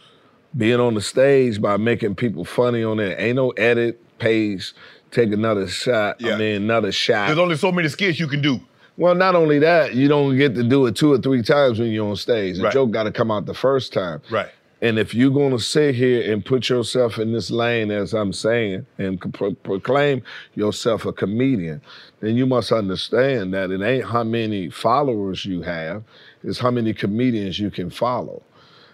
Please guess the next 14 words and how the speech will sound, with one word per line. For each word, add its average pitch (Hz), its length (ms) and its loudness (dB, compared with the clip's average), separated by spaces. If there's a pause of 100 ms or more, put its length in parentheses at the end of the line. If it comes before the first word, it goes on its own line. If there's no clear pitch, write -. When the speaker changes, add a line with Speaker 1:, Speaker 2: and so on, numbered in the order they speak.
(140)
Speaker 1:
And 95 180 -4
until 123 720 2
you 120 300 2
able 113 340 0
to 104 140 -4
get 110 180 0
on 127 180 0
that 123 200 0
stage 117 480 0
and 107 120 -4
go 117 140 0
behind 110 460 -2
heavy 104 360 -2
hitters 113 380 -2